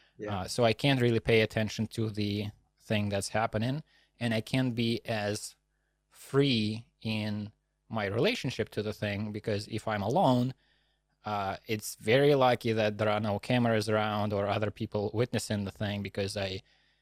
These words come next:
Speaker 2: make weird noises and move around, and it's,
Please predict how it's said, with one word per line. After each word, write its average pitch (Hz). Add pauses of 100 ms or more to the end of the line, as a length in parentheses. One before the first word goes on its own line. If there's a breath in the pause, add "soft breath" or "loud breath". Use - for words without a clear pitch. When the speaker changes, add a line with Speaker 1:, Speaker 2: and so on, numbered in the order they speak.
(140)
Speaker 2:
make 104
weird 101
noises 156
and 101
move 107
around, 143
and 107
it's, -